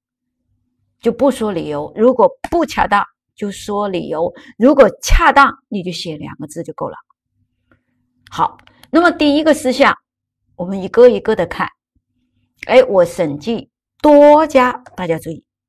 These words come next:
那么多家呢，就是说，哎呀，不要说审计一家公司的存货，怎么碰到那么多问题啊？故事就不太好编。那如果说我审计多家呢，对吧？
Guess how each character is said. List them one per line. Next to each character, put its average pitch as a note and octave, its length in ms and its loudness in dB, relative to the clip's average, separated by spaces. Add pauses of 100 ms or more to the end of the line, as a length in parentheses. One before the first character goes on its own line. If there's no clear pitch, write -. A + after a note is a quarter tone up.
(1700)
那 A3+ 120 -4
么 B3+ 100 2
多 D4 300 6
家 C#4+ 180 2
呢， C4 180 -2
就 C4+ 140 0
是 B3 140 -2
说， B3 180 2
哎 C4+ 160 2
呀， B3+ 140 4 (200)
不 - 80 -2
要 C#4 200 4
说 C4 180 0
审 F#3+ 220 -6
计 A#3 200 -6
一 G#3 60 -10
家 A3 180 2
公 G#3+ 160 -6
司 A3 80 -8
的 F#3+ 140 -4
存 F#3+ 220 -10
货， A3 160 -4
怎 F3 160 -12
么 G3 100 -8
碰 C4 180 -6
到 B3+ 120 -6
那 B3+ 80 -6
么 B3+ 100 -6
多 G#3+ 120 -6
问 A3 180 -4
题 E3+ 160 -12
啊？ E3+ 100 -4 (420)
故 D4 240 -6
事 A3+ 300 -6
就 G3 160 -8
不 E3+ 180 -10
太 A3 160 -10
好 D#3 280 -8 (120)
编。 G#3 500 -12 (520)
那 D#4+ 140 4
如 A#3 160 0
果 G3+ 200 4
说 A3 220 2
我 E3+ 140 2
审 E3 200 -8
计 G3+ 220 -8
多 G#3+ 300 -2
家 G3+ 180 -8
呢， G3 140 -14 (1040)
对 F3 80 -6
吧？ D3 300 -8